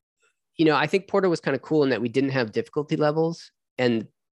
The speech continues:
uh, kind of everybody felt really smart, even though everybody was doing the same thing. Like, we didn't give you a lot of chances to do different things. But I think that that step of that lateral thinking made you feel like, "Oh yeah, I came up with this. This is real. I'm a genius. Like, no one's thought of this." And when really it's like, you know, everybody thought of it, but that's okay.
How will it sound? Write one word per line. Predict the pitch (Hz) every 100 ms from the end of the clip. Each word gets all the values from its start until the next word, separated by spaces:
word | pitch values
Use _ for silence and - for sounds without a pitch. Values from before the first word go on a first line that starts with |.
| _ -
uh, | 123
kind | 160 135
of |
everybody | 127 143 151 156 151
felt | 151 143
really | 147 135
smart, | - - 127 156 196 _
even | 143 131 131
though | 123 120 - _ _ _
everybody | 139 139 143 127
was | 123
doing | 117 110
the | 104
same | - 110 107 104 -
thing. | 120 104
Like, | 104 107
we | 117
didn't | 117 110
give | 110
you | 110
a |
lot | 110 107
of | -
chances | 110 98 104 -
to |
do | 107 104
different | 104 117 123
things. | 180
But | 143 127 - - - _
I | 143
think | 185 190
that | 160 123 - _
that | 123 -
step | - 147 143
of | 123
that | 107 101
lateral | 113 113 107
thinking | - 156 127 120
made | 104 101
you | 123
feel | - 107
like, | 101 104
"Oh | - 254
yeah, | - -
I | 185
came | - 196
up | 196
with | 175
this. | 226 214
This | 143 -
is | 127
real. | 139
I'm | 143 135
a |
genius. | 110 127 107 95
Like, | 113 104
no | 143
one's | 156 131
thought | 139 135
of | 123
this." | 113 147
And | 135
when | 123
really | 135 139 127
it's | 117
like, | 123 113
you | 151
know, | 120
everybody | 139 123 113
thought | - 92
of | 92
it, |
but | 120
that's | 139 127
okay. | 110 87